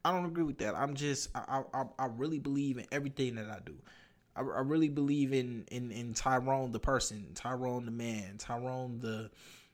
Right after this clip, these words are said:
the worker, Tyrone the businessman. Ty-, I just believe in everything that I do. And you can't, you can't make me feel otherwise. And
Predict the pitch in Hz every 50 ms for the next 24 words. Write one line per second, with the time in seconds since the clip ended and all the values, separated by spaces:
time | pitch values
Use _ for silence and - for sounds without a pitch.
0 | _ _ _ _ 117 113 110 127 131 120 123 - 110 101 101 - 113 113 117 123
1 | 127 123 123 123 120 117 117 127 127 123 123 117 113 107 104 - - - - -
2 | - - - - - - 135 143 143 165 170 156 156 156 160 160 143 127 - -
3 | 131 - 151 151 156 147 147 156 151 143 139 135 131 131 131 135 143 160 135 107
4 | - - - - - _ _ - - _ _ _ _ _ _ _ _ _ - 135
5 | 127 127 131 123 117 - - - - _ _ _ _ - - - _ _ _ _
6 | _ _ _ _ _ - 107 107 131 185 190 185 - 190 175 170 160 147 139 -
7 | - - - _ _ _ _ - - - - - _ _ _ _ _ _ - 139
8 | 180 175 - 190 175 156 131 135 151 160 151 151 147 143 139 - 139 135 127 107
9 | 117 185 185 143 104 104 101 98 - - - - - - - - - - - -
10 | - _ _ _ _ _ _ _ _ - 131 127 127 123 120 117 113 107 98 -